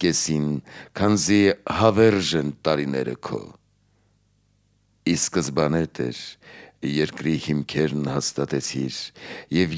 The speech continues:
երկինքն էլ գործն է քո ձեռքերի։ Կանցնեն դրանք,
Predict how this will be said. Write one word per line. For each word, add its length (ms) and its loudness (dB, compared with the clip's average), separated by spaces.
երկինքն 640 0
էլ 100 -4
գործն 340 0
է 80 -2
քո 220 -4
ձեռքերի։ 480 -4
Կանցնեն 560 4
դրանք, 480 -4